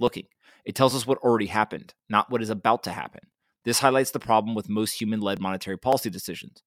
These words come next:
No one knows what is gonna happen in the future. We saw the negative side effect of this during the pandemic. The Fed continued to tell us that inflation was transitory. They took too long to act, and inflation eventually went over nine percent in the economy. This overshoot of inflation was a direct cause of a misunderstanding of how sticky inflation would be,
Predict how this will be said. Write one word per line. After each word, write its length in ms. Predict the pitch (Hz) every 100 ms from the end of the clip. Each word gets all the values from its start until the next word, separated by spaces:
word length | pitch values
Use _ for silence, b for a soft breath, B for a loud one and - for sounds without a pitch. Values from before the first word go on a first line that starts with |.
| _ _ -
No 220 | 98 117
one 160 | 131
knows 320 | 127 139 143 -
what 80 |
is 100 | 90
gonna 160 | - 85
happen 240 | 87 -
in 60 | 80
the 80 | 80
future. 320 | 85 - - _ _ B B B
We 80 | 127
saw 140 | 127 156
the 100 | 151
negative 320 | 139 151 131
side 180 | 135 131
effect 280 | - 127
of 80 | 127
this 120 | 120
during 200 | - 117
the 80 | 117
pandemic. 460 | 110 110 120 123 - _ _ -
The 40 |
Fed 220 | - 120 101
continued 400 | 120 123 117 98
to 20 |
tell 160 | 110
us 120 | 113 -
that 180 | 104
inflation 340 | 101 113 110 110
was 120 | 101
transitory. 640 | - 113 110 120 113 104 - _ _ -
They 80 | 110
took 220 | 156 -
too 100 | 151
long 220 | 131 120
to 100 | 104
act, 300 | 101 107 -
and 100 | 104
inflation 380 | 101 117 110 120
eventually 320 | 101 104 110
went 100 | 104
over 140 | 101 98
nine 200 | 92 95
percent 260 | - -
in 40 | -
the 60 |
economy. 420 | 73 95 104 - _ _ B B B B
This 180 | 135 143
overshoot 420 | 147 147 - 156
of 80 | 135
inflation 480 | 113 98 123 117 131
was 140 | 110
a 40 | 104
direct 320 | 101 107 110
cause 300 | - 117 110
of 80 | 98
a 60 |
misunderstanding 640 | 92 110 127 104 - 110 110
of 80 | 95
how 140 | 104
sticky 420 | - - 135 -
inflation 400 | 131 120 127 -
would 140 | 123 120
be, 180 | 123